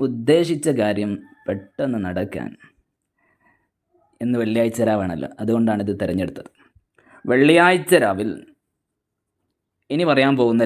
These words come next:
രണ്ട് സൂറത്ത് നിങ്ങൾ ഓതുകയാണെങ്കിൽ നടക്കില്ല എന്ന് വിചാരിച്ച കാര്യം പോലും പെട്ടെന്ന് അല്ലാഹു സുബ്ഹാനഹു വ തആല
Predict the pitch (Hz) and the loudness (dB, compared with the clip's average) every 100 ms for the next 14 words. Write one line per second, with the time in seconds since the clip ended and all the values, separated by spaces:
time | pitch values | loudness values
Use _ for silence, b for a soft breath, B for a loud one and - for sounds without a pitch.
0 | 101 110 123 131 95 92 95 - - - | 2 2 2 0 -2 -6 -6 -8 -16 -20
1 | - _ _ _ _ _ _ _ 113 117 | -20 _ _ _ _ _ _ _ -6 -2
2 | 95 98 104 101 73 71 - - _ _ | -2 -2 -2 -4 -6 -12 -20 -20 _ _
3 | - - - - _ _ - - _ _ | -20 -20 -20 -20 _ _ -20 -20 _ _
4 | 90 117 117 123 - 147 147 160 160 131 | -4 0 0 0 0 2 2 2 0 0
5 | 127 107 101 107 104 101 104 90 85 98 | 0 -2 -2 -2 -2 -4 -4 -4 -4 -4
6 | 120 95 117 151 - _ _ _ _ _ | -4 -4 -6 -8 -14 _ _ _ _ _
7 | _ - 120 117 - 160 131 110 120 123 | _ -8 -8 -6 -4 -2 0 0 0 0
8 | - 110 104 101 92 87 73 76 | -4 -4 -4 -4 -4 -6 -8 -8